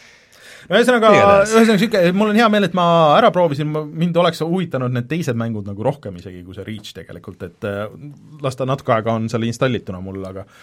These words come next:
Speaker 1: aga Reachi ma algusest lõpuni vist ei viitsi mängida küll. Ahah, nii.
Speaker 2: Mm,
Speaker 1: Äh,
Speaker 2: ei,
Speaker 1: Steam'i,
Speaker 2: ma
Speaker 1: Fred.
Speaker 2: Äh.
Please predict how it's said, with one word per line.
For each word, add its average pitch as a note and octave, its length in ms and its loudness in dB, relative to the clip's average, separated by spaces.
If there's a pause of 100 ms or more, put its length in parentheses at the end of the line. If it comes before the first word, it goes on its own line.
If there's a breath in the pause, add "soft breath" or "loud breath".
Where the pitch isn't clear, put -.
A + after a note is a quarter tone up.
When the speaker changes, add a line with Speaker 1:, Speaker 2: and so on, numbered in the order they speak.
(300 soft breath)
Speaker 1:
aga G2+ 240 -8 (760)
Reachi B2 400 -8
ma G2+ 220 -8 (100)
algusest G#2 480 -6
lõpuni F#2+ 240 -10
vist F#2 200 -14
ei G2 60 -8
viitsi G2 220 -10
mängida F#2 260 -10
küll. G#2 200 -8 (1200)
Ahah, D3 260 2
nii. B2+ 200 -2 (260)
Speaker 2:
Mm, F#2 160 -14
Speaker 1:
Äh, C3 160 2
Speaker 2:
ei, A#2 80 2
Speaker 1:
Steam'i, A#2+ 380 2
Speaker 2:
ma - 100 -12
Speaker 1:
Fred. A#2 300 4 (3000 soft breath)
Speaker 2:
Äh. D#2+ 1500 -12